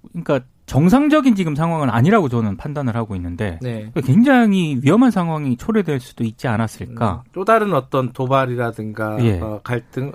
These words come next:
Speaker 2: 마찰 같은 것들이.
Speaker 1: 그러니까 동아일보는 그걸 눈치보기라고, 북한 눈치보기라고 일단 썼던데요.
Speaker 2: 네.
Speaker 1: 북한이 어떻게 나올지 모르는 상황에서 그럼 굉장히 좀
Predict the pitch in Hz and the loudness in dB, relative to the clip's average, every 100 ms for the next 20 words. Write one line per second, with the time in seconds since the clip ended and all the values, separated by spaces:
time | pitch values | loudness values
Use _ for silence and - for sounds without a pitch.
0 | 110 117 123 143 127 123 127 110 - 123 | -2 -2 0 -2 -2 -4 -8 -8 -6 0
1 | 170 220 196 175 160 143 202 240 277 262 | 2 4 2 -2 -4 0 0 2 2 2
2 | 208 160 127 113 123 160 127 175 226 220 | 2 2 0 -4 -2 0 0 0 0 0
3 | 180 135 117 110 117 135 127 113 98 123 | 0 0 -2 -2 -4 -4 -6 -6 -4 -6
4 | 98 - 110 110 - - - 208 202 190 | -6 -10 -12 -14 -18 -20 -6 0 2 0
5 | 185 - 190 214 196 - 123 127 269 196 | -2 -4 0 0 0 0 0 0 0 0
6 | 175 165 110 110 165 196 175 151 147 123 | 0 -4 -4 -2 0 0 -2 -6 -2 -2
7 | - 160 160 147 202 220 165 139 | -2 -6 -4 -2 0 0 0 -4